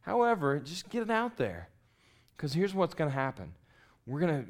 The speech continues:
catch momentum here. We're gonna catch momentum. And as we grow,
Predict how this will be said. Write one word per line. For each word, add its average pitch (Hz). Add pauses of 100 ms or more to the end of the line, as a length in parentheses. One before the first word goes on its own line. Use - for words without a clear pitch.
(100)
catch 147
momentum 117
here. 82 (960)
We're 113
gonna 131
catch 135
momentum. 117 (320)
And 120
as 139 (220)
we 131
grow, 123